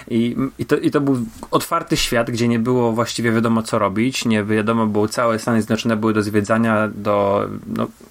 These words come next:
enigmatyczna nazwa Agent U S A. I to jest właśnie może ta, takie, takie moje pierwsze z-, zetknięcie z, z sandboxem.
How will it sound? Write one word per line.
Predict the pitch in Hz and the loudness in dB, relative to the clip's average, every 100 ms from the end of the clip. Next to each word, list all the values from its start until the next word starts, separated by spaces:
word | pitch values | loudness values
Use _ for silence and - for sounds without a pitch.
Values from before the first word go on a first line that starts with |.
| - | -20
enigmatyczna | - 113 104 107 123 - | -4 0 2 0 -2 0
nazwa | 110 104 107 107 | 0 2 0 0
Agent | 107 107 110 | 0 0 2
U | 104 | 0
S | 95 113 | 0 0
A. | 147 - - - - - | -2 -4 -12 -12 -14 -4
I | - | 0
to | 165 | 2
jest | 160 127 | 2 2
właśnie | 139 - 113 | 0 2 2
może | 123 120 - - - - - - - _ | 2 2 -2 -10 -18 -20 -20 -20 -20 _
ta, | 151 139 127 | -2 -2 -2
takie, | 131 135 | 0 2
takie | 117 117 131 | 2 2 2
moje | 123 120 | 4 2
pierwsze | 139 135 120 113 | 2 2 0 0
z-, | 117 117 117 123 | -2 -2 -2 0
zetknięcie | 120 - 135 113 110 | 0 2 0 2 2
z, | 101 - - | 0 -4 -6
z | - | -8
sandboxem. | - 110 95 107 107 104 | -2 0 2 0 2 0